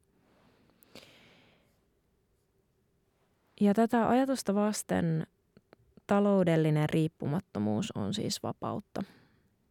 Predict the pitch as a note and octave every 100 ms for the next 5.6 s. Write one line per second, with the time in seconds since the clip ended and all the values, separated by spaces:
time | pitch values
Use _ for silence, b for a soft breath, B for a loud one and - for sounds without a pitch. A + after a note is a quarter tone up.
0 | _ _ _ _ _ - F3+ F3+ - -
1 | F3+ F3 F3+ G3 F3 E3+ - D#3 - -
2 | - _ _ _ _ F#3+ F#3+ G#3+ - F3+
3 | F3+ E3+ - E3 D#3+ - - - - _
4 | - - E3 E3 - - - F#3+ - E3
5 | F3+ E3+ E3+ - - F#3